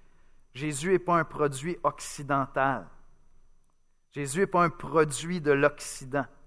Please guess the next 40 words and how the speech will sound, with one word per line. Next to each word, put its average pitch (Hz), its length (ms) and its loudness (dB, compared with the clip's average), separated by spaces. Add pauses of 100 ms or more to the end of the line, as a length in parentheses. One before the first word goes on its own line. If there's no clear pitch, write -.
(1400)
Jésus 143 380 -6
est - 20 0
le 131 100 -2
sauveur 143 500 0
de 131 120 -2
l'humanité 143 920 -2 (340)
et 123 60 -12
donc 135 240 -2
des 135 160 -4
gens 151 220 -2
de 131 100 -4
toutes 170 420 -6
les 143 200 -4
nations 139 500 -4
de 131 80 -6
la 117 160 -6
terre. 131 340 -2 (1800)
Deux, 175 240 6
la 156 180 6
renommée, 170 460 4
la 151 140 4
grandeur 151 480 4
et 143 40 4
la 139 120 4
valeur 143 480 6
d'un 135 160 -2
bel 160 180 4
objet 147 460 0
augmentent 160 520 4 (380)
proportionnellement 175 1200 4
à 139 100 0
la 139 140 4
diversité 151 800 -4
de 151 140 -2
ceux 175 260 -2
qui 156 160 -6
en 139 80 2
reconnaissent 156 540 -2
la 120 100 -6
beauté. 117 400 -12